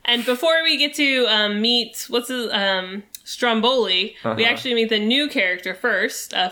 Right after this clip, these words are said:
Speaker 2: Yep.
Speaker 1: Fabiona. Fabiana?
Speaker 2: Yep.
Speaker 1: Um, who's helping set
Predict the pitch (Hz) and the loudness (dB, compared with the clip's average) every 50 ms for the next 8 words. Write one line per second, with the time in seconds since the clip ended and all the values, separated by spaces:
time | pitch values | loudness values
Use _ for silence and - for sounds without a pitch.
0 | - - - 240 226 240 220 226 220 220 233 247 269 294 349 415 480 539 539 - | -4 -2 0 2 2 2 2 2 2 2 2 2 0 0 0 0 -2 -4 -6 -12
1 | _ - - - - 247 240 233 254 247 262 285 339 415 480 523 523 - 113 113 | _ -20 -10 -4 -4 -2 0 2 2 2 2 2 0 0 -2 -4 -4 -2 -2 0
2 | 135 - - - - _ - - - - - - - 226 220 220 214 208 202 196 | 0 -2 -4 -8 -18 _ -20 -20 -20 -20 -20 -6 -2 2 2 2 2 2 0 0
3 | 196 202 214 208 254 226 220 214 220 - 277 247 226 - 220 202 202 240 - - | -2 -4 -2 0 0 0 0 0 -2 -2 -2 -2 0 0 -2 -2 -2 -2 0 0
4 | 226 214 196 - | 2 2 2 0